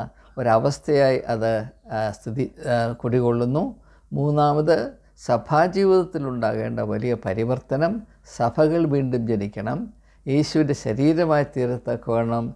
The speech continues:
സഭ രൂപാന്തരം പ്രാപിക്കണം. ഇതിൻ്റെ എല്ലാം ഫലമായി യേശുവിൻ്റെ സുവിശേഷത്തിൻ്റെ സാക്ഷികളായി അക്രൈസ്തവ ലോകത്തിലേക്ക്, അക്രൈസ്തവ ലോകം എന്ന് പറയുന്ന ആ പ്രയോഗം തന്നെ എനിക്കിഷ്ടമല്ല,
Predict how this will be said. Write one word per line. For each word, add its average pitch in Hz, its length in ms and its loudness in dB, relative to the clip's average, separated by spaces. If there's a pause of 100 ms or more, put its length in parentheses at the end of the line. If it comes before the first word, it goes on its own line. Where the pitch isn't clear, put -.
(260)
സഭ 120 300 -2 (240)
രൂപാന്തരം 131 680 2
പ്രാപിക്കണം. 101 600 -6 (480)
ഇതിൻ്റെ 170 280 4
എല്ലാം 185 400 4
ഫലമായി 98 520 -2 (1400)
യേശുവിൻ്റെ 190 520 4
സുവിശേഷത്തിൻ്റെ 143 920 -2
സാക്ഷികളായി 101 920 -4 (1500)
അക്രൈസ്തവ 170 720 2
ലോകത്തിലേക്ക്, 135 720 0 (140)
അക്രൈസ്തവ 117 480 -4
ലോകം 127 220 0
എന്ന് 131 220 -2
പറയുന്ന 131 400 0
ആ 123 180 0
പ്രയോഗം 135 540 0
തന്നെ 143 200 0
എനിക്കിഷ്ടമല്ല, 123 600 -2